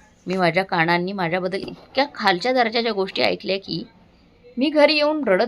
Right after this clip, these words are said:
बसायचो. संपूर्ण जगाला माहीत होतं की माझी बायको कशी स्त्री होती. फक्त मीच पैशांच्या चाकाचौंधीमध्ये आंधळा झालो होतो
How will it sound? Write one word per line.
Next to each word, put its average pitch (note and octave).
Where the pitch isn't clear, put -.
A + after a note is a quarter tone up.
बसायचो. A3+
संपूर्ण F#3
जगाला F3+
माहीत F#3+
होतं F#3+
की A3
माझी F#3
बायको F3+
कशी G#3
स्त्री A#3
होती. F3+
फक्त B3+
मीच D#4
पैशांच्या C#4
चाकाचौंधीमध्ये A3+
आंधळा G3
झालो G3
होतो -